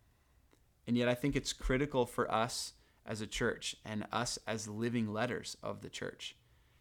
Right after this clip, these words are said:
to be willing to call things wrong and call things right, to be willing to instruct.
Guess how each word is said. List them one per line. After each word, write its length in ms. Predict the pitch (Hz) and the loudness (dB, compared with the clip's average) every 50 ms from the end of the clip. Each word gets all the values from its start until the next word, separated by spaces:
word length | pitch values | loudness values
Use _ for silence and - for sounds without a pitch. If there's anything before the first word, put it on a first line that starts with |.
| _ _ | _ _
to 120 | - 123 | -2 2
be 140 | 113 123 127 | 4 6 6
willing 480 | 120 110 117 117 120 127 131 131 135 135 | 6 6 6 6 6 6 6 4 4 2
to 220 | 135 - - 117 | 0 -2 0 0
call 380 | 113 - - - - 110 110 113 | -2 -2 -6 0 2 2 2 2
things 400 | - - 123 123 135 139 - - | 2 2 2 2 2 2 0 -2
wrong 320 | 107 95 90 92 110 123 - - _ _ _ _ _ - - - - - _ - - | -2 -2 -2 -4 -6 -8 -12 -16 _ _ _ _ _ -20 -20 -20 -20 -20 _ -10 -4
and 200 | - 120 117 113 | 0 0 0 0
call 180 | - 113 101 98 | 0 0 -2 -2
things 460 | - - 101 95 92 95 - - 117 | -2 -4 -6 -6 -4 -6 -10 -8 -8
right, 340 | - - - - - - - - - - - _ - - - - - - - - - - - - | -8 -8 -6 -8 -8 -10 -12 -16 -20 -20 -20 _ -20 -20 -20 -20 -20 -20 -20 -20 -20 -20 -12 -4
to 120 | - 131 | 0 2
be 160 | 120 120 123 | 4 6 6
willing 400 | 120 110 113 117 117 120 131 139 | 6 6 4 4 6 6 6 4
to 200 | 139 - - 135 | 4 2 2 4
instruct. 580 | 135 123 120 - - 110 110 - - - - - | 4 4 2 2 0 0 -2 -2 -4 -10 -16 -16